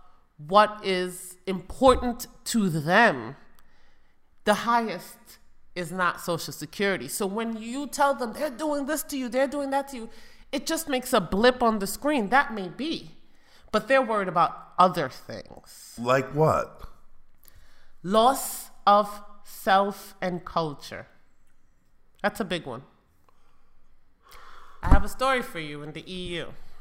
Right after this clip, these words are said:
Speaker 1: okay? The E U, I saw a story that said that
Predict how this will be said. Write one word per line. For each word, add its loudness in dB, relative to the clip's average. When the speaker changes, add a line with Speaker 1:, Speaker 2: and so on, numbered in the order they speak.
Speaker 1:
okay? -2
The -10
E -4
U, -4
I 0
saw -2
a 0
story -6
that -6
said -4
that -2